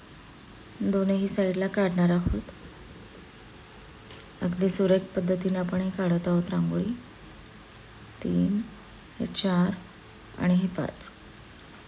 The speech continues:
चला तर, आता आपण एक एक कळी काढणार आहोत आता चौकोनाच्या दुसऱ्या बाजूस अशा पद्धतीने,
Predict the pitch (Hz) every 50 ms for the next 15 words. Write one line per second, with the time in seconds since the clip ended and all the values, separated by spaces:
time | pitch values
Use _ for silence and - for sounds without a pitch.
0 | - - - - - - - 190 190 180 185 202 202 202 196 - 196 208 233 240
1 | - - 190 175 - 202 196 190 180 185 208 196 - - 208 202 202 202 202 208
2 | 208 185 175 175 170 165 170 170 165 156 160 160 156 156 160 165 - 185 175 175
3 | - 170 165 165 165 - 185 196 214 233 220 - - - - - - - - -
4 | - - - - - - 185 185 175 - 180 165 160 165 151 143 147 151 - -
5 | - - 170 - 165 160 165 160 151 151 156 156 - 160 - - 160 160